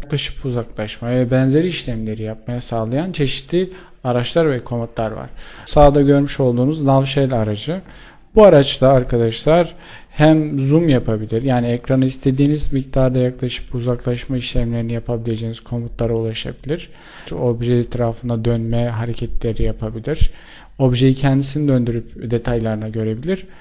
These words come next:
Pan komutumuzla da ekranı istediğimiz gibi kaydırabiliriz. Ki Vive,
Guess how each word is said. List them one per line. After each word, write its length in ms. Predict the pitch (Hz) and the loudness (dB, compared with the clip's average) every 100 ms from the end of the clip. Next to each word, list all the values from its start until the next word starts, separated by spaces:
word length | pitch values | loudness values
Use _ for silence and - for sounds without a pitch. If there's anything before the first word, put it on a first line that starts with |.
| - - - - - | -20 -20 -20 -20 -2
Pan 240 | - 202 | 2 2
komutumuzla 800 | 190 151 123 127 117 117 120 131 | 2 0 0 -2 -2 -2 0 2
da 120 | 151 190 | 2 0
ekranı 380 | 156 - 139 | 0 2 2
istediğimiz 680 | 160 - 147 147 147 156 - | 0 -2 -2 2 0 -2 -6
gibi 300 | 120 123 180 - - - - | -4 -2 -4 -6 -20 -20 -2
kaydırabiliriz. 880 | 160 131 117 113 113 113 156 190 - - - | 4 4 4 -2 -2 -4 -4 -6 -12 -18 0
Ki 180 | 180 156 | 4 8
Vive, 280 | 170 190 | 8 8